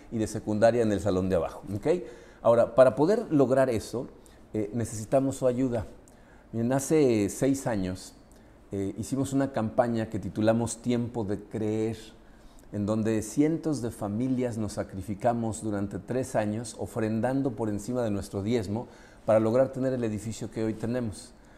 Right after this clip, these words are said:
Eh, hoy necesitamos la ayuda de todos lo-, las personas que somos antiguos miembros de la iglesia, al igual que todos ustedes que han estado llegando a la iglesia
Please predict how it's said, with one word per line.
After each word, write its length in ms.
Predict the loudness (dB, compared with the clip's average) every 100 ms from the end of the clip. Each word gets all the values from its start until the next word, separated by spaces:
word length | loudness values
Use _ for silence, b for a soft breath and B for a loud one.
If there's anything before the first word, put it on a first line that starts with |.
| B B -10
Eh, 120 | -4
hoy 160 | 4 4
necesitamos 440 | 4 2 -2 0
la 60 | 2
ayuda 200 | 4 4
de 100 | 2
todos 720 | 0 8 8 8 2 -4 -10
lo-, 200 | -6 -6 -6 -4
las 160 | -4 -4
personas 420 | -6 -2 -2 -2
que 80 | 2
somos 260 | 2 2
antiguos 580 | 0 4 8 8 6 2
miembros 360 | 0 -2 -2 -2
de 60 |
la 100 | -2
iglesia, 380 | 0 -2 -2 -6 B B -6
al 140 | -2
igual 240 | 2 2
que 80 | 0
todos 320 | 0 2 2
ustedes 280 | -2 -2 -2
que 80 | 0
han 120 | 0
estado 340 | 0 2 2 4
llegando 460 | 0 0 0 0
a 20 |
la 80 | 0
iglesia 480 | 2 0 -2 -2 -2